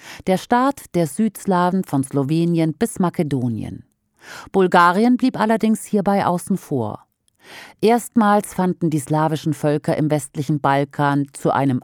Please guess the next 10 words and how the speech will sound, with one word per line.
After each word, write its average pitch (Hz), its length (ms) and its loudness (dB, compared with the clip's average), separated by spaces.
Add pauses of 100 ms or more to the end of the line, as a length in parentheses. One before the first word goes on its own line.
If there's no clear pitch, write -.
eigenen, 170 560 0
souveränen 170 680 0
Staat 180 440 0
zusammen 143 600 0 (340)
und - 160 -2
befreiten 214 560 -2
sich 147 240 -2
von 147 260 0
äußeren 185 540 0
Einflussmächten. - 1040 -6